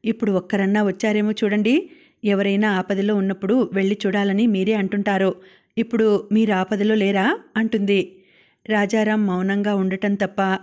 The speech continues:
వినీలతో మాట్లాడడు. ఈ మాటలన్నీ పక్కనే ఉండి వింటున్న సంలేఖకి మాత్రం కష్టంగా అనిపిస్తుంటాయి.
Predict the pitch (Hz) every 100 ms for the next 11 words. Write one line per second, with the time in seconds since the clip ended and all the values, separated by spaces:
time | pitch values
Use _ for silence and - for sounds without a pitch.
0 | 185 208 196 190 190 208 202 180 196 190
1 | 185 180 - _ - - _ - 214 202
2 | 180 185 208 190 196 196 - 233 226 233
3 | 226 226 208 208 214 190 185 202 202 202
4 | 185 190 202 208 208 196 190 196 190 -
5 | - - _ 226 - - 214 214 208 202
6 | 208 - 196 202 196 190 180 -